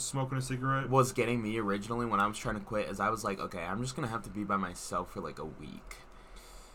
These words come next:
Speaker 2: Because,
Speaker 1: Yeah.
Speaker 2: like, you, especially, bro,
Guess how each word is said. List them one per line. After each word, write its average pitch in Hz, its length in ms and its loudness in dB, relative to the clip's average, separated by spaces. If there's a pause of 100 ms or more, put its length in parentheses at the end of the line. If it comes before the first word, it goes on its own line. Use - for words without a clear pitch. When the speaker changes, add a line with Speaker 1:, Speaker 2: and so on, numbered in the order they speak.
(260)
Speaker 2:
Because, 95 340 6
Speaker 1:
Yeah. 127 80 10
Speaker 2:
like, 113 200 2
you, 113 100 -4 (800)
especially, 139 480 2
bro, 156 280 6